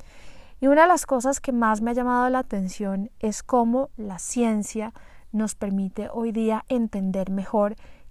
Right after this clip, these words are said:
qué es esto del sueño. Así que yo te voy a proponer una primera definición, pero tú estás libre de decir, "No estoy de acuerdo", o de pronto hay una, eh, respuesta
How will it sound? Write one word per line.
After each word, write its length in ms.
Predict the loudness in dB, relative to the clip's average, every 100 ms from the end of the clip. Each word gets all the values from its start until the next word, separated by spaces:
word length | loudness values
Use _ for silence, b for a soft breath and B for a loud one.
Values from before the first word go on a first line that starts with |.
| b
qué 280 | 0 0 0 -4
es 240 | -8 -6
esto 440 | -6 -6 -8 -10 -10 -8
del 180 | -8
sueño. 420 | -4 -2 -2 -2 -10 -20 -20 B B B B
Así 300 | 0 2 4
que 180 | 4 4 0
yo 240 | 0 2
te 80 | 6
voy 160 | 8 8
a 100 | 6
proponer 580 | 2 -2 -2 -2 -2 -2
una 240 | 0 0
primera 800 | -2 -4 -2 0 0 0 0 0
definición, 680 | -2 -2 -2 0 0 0 0 -4
pero 180 | -4
tú 140 | -2 -2
estás 340 | 2 0 2
libre 400 | 4 6 4 2 -2 B B B
de 60 | 0
decir, 480 | 0 0 0 0 0
"No 440 | 0 4 6 6
estoy 280 | 4 2 0
de 60 | -2
acuerdo", 560 | 0 2 2 0 -2
o 80 | -2
de 140 | -6 -4
pronto 500 | -4 -4 -4 -6 -4
hay 280 | -4 -2 -2
una, 340 | -2 -2 -6 B B B B
eh, 320 | 0 0 0 -4
respuesta 1000 | -4 -2 -2 -4 -2 -2 -2 -2 -4